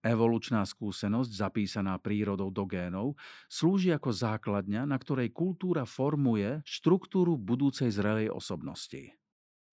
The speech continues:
Ale tu, v tejto rannej fáze individuálneho vývinu,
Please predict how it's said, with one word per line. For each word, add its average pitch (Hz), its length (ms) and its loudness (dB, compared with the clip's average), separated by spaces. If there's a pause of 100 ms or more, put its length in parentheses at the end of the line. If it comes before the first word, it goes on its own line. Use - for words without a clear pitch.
(140)
Ale 113 240 4
tu, 165 320 2 (240)
v - 80 -18
tejto 110 320 2
rannej 135 320 4
fáze 90 560 -6
individuálneho 90 880 0
vývinu, 82 480 -4